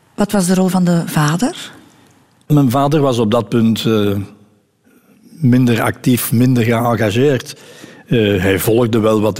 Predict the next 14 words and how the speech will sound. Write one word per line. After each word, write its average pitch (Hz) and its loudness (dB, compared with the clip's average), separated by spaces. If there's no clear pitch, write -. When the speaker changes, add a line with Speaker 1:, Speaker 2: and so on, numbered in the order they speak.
Speaker 2:
wat 110 -2
ik 107 -4
deed. 156 0
Maar, 123 0
eh, - -20
hij 139 0
bleef 127 0
de 135 -2
artiest 113 -4
die 123 2
altijd 110 0
bezig 113 0
was 117 -2
met, - -6